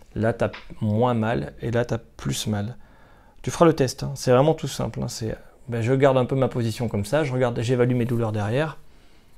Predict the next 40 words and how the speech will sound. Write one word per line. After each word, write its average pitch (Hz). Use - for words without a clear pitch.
Ok, -
j'essaie 135
ici. 151
Donc 113
attention, 160
ça 180
c'est 151
dans 127
le 127
cas 156
le 143
plus 151
classique. -
Dans 131
ton 156
cas 139
à 120
toi, 180
ben, 160
tu 139
peux 135
essayer 135
de 143
trouver 156
cette 156
position. 147
Faut 123
moins 123
attendre 120
quarante-cinq 113
secondes 117
dans 107
la 101
position 104
et 127
voir 120
si -
ça 120
va 110
bien. 107